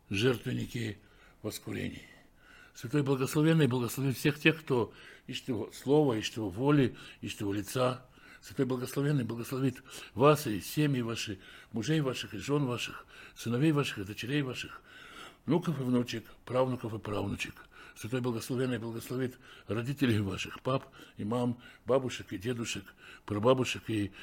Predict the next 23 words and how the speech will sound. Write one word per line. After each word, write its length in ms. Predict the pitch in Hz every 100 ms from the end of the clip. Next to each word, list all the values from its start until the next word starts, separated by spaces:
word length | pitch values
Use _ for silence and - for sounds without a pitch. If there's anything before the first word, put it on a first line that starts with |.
| - -
прадедушек. 640 | 104 104 117 110 - 101 - - - - -
Берегите 580 | 104 107 104 120 - -
их. 480 | 85 - 113 - - _ - - -
Святой 220 | 107 113
Благословенный 840 | 110 110 110 123 127 135 113 101 - - -
пошлёт 340 | - - 123 - - -
пропитание, 580 | 123 120 - 160 151
нуждающийся 640 | 110 92 117 113 - - 110
в 60 |
пропитании, 680 | - 110 113 - 147 113 85 - - - _
даст 200 | 113 113
достойную 440 | 117 - 123 117 110
работу, 520 | 110 135 147 101 - - - -
чтобы 220 | - 110
было 220 | 120 123
время 280 | 110 131 123
на 100 | 107
общение 320 | 104 - 107
с 80 | 98
семьёй, 500 | 110 101 120 139 143 - - -
на 120 | 104 104
изучение 360 | 101 113 107
Писания, 600 | 104 107 135 139 131 107